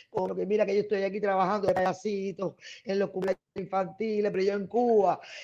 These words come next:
era tremendo malabarista, yo estudié en el circo ruso." Y el policía le dice, "Sí, cómo no. Tú en Cuba eras malabarista."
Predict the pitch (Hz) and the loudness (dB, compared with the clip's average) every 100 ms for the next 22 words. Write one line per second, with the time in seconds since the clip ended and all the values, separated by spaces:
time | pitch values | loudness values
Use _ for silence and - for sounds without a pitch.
0 | - 226 226 202 208 214 220 254 254 247 | 0 4 6 6 2 2 2 2 2 2
1 | 240 226 220 208 208 196 202 240 247 - | 0 0 0 2 2 4 2 0 -2 -6
2 | 214 208 214 220 214 220 214 214 190 226 | -4 -2 -2 -2 0 0 -2 -6 -10 -8
3 | 208 226 262 254 202 196 - - - - | -8 -4 -4 -4 -6 -10 -10 -20 -18 -8
4 | 165 156 160 180 170 160 160 180 131 127 | -8 -6 -6 -4 -4 -4 -6 -6 -6 -10
5 | 123 113 _ _ _ 160 160 - 165 147 | -12 -16 _ _ _ -10 -8 -4 -2 0
6 | 127 131 123 120 143 156 151 143 135 - | -2 -2 -2 -2 -2 -4 -4 -4 -4 -2
7 | 117 | -4